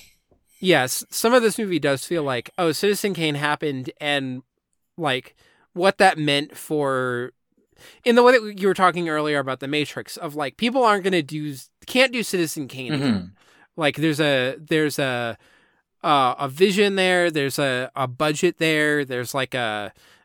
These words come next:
Speaker 1: um, there's a lot of stuff going into making it look exactly like Citizen Kane, where they're not going to, like, they're, they're going to find the ways to do some of that stuff for cheaper.
Speaker 2: Mm-hmm.
Speaker 1: Um, but they're still gonna get in some really interesting, like, movements and,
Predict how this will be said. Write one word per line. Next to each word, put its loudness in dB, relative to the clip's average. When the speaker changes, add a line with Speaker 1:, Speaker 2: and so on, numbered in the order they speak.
Speaker 1:
um, -2
there's 2
a 4
lot 6
of -2
stuff 0
going -2
into -4
making -4
it -8
look -6
exactly -8
like -6
Citizen -10
Kane, -8
where 0
they're 2
not 2
going 0
to, -2
like, -4
they're, 8
they're 6
going 4
to 4
find 2
the 2
ways -2
to -6
do -6
some -8
of -6
that -6
stuff -4
for -8
cheaper. -14
Speaker 2:
Mm-hmm. -4
Speaker 1:
Um, -2
but -2
they're 2
still 2
gonna 0
get -2
in -8
some -6
really -8
interesting, -10
like, -16
movements -6
and, -14